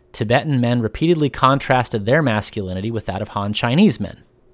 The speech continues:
So there's a sense in which societies as well as individuals manifest masculine virtue, and they come to look upon these subject populations as not only governed by women,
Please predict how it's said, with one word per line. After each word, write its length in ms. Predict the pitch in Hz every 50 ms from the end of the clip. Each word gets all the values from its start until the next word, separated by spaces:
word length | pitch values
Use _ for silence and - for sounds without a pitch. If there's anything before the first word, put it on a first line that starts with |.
| _ _ _ _
So 180 | - - - 151
there's 160 | 135 160 156
a 60 | 147
sense 420 | - - - 175 175 175 135 - -
in 160 | 135 120 117
which 340 | 117 117 110 110 - - - -
societies 640 | - - 123 - - 139 139 147 147 139 131 123 113
as 100 | 110 107
well 200 | 117 131 123 117
as 80 | 107
individuals 680 | 113 110 104 98 95 113 123 117 110 98 90 90 95 95
manifest 920 | 101 98 104 107 113 117 110 - - 101 92 95 95 - - - - - _ _ _ _ _ -
masculine 720 | 95 95 98 104 110 - - - - 110 101 101 98 95
virtue, 560 | 95 104 107 110 - - - 87 87 85 82 - _ _ _ _ _ _ -
and 120 | 101 98
they 80 | 101 98
come 280 | 101 - - 127 131
to 80 | 117 110
look 180 | 113 123 - -
upon 320 | 110 - - 110 104 101
these 160 | 101 98 -
subject 400 | - - 104 98 101 107 101 -
populations 640 | - - 95 92 - 87 87 87 90 - - 98 92
as 120 | 95 95
not 180 | 104 110 120 127
only 180 | 127 120 110 104
governed 400 | 101 113 117 117 113 113 107 95
by 140 | 95 87
women, 400 | 87 92 127 156 135 98 90 92